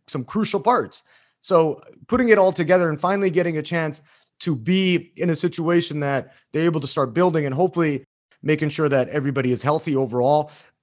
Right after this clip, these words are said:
But if, you know, that doesn't rear its ugly head and, and, and cause some havoc within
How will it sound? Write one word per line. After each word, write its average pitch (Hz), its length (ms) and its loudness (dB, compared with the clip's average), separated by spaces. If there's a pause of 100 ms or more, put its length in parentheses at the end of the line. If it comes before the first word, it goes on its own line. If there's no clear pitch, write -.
(100)
But 135 160 2
if, 139 180 -2
you 156 100 -6
know, 147 140 0
that 156 480 2
doesn't 156 220 -2
rear 156 260 6
its 156 140 0
ugly 156 260 0
head 151 220 4
and, 139 100 -2
and, 131 260 -2
and 123 300 -6
cause 160 260 0
some 135 120 -6
havoc 139 380 -2
within 139 400 -4